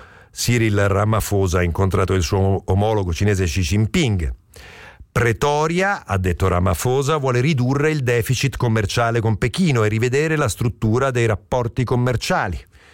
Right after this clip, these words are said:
Ramaphosa parlava del Sudafrica, intrecciato alla Repubblica Popolare da un interscambio vicino ai trentotto miliardi di dollari, ma il suo invito a monito può estendersi all'intero impianto del forum.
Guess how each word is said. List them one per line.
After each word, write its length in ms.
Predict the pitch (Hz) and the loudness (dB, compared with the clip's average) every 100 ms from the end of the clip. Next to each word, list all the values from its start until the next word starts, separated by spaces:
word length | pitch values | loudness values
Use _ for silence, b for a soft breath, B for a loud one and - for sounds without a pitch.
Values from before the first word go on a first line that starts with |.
| B B B B B _ | B B B B B _
Ramaphosa 520 | 80 85 107 101 90 | 0 2 2 0 0
parlava 360 | 95 92 95 92 | 0 0 2 2
del 160 | 95 | 0
Sudafrica, 840 | 95 147 107 69 - 98 92 123 - | 0 0 0 0 0 -2 0 -2 0
intrecciato 640 | 87 87 87 - 101 95 | -2 0 -2 0 0 0
alla 100 | 87 | 0
Repubblica 440 | 85 92 92 92 85 | 0 0 0 0 0
Popolare 360 | 80 92 95 | 0 0 2
da 60 | 87 | 2
un 80 | 85 | 0
interscambio 800 | 82 82 - 107 98 95 85 - | 0 0 0 0 2 2 0 -2
vicino 260 | 80 82 92 | -4 0 2
ai 80 | 85 | 2
trentotto 380 | 87 85 104 92 | 0 0 0 0
miliardi 380 | 92 98 92 | 0 0 0
di 100 | 131 | 0
dollari, 360 | 107 85 82 90 | 2 0 0 0
ma 140 | 98 | 0
il 80 | 110 | 0
suo 160 | - 131 | 0 0
invito 480 | 143 117 107 104 151 | 0 0 -2 0 -2
a 40 | |
monito 360 | 104 76 - 127 | -2 -4 -2 0
può 120 | 120 | -2
estendersi 440 | - 107 101 - | 0 0 0 0
all'intero 680 | 113 127 135 113 208 185 170 | 0 2 0 0 0 0 0
impianto 640 | 127 104 110 95 92 82 98 | -2 -2 -2 0 -2 -2 0
del 240 | 101 98 | 2 0
forum. 600 | - 90 82 85 82 | -2 -2 0 0 -2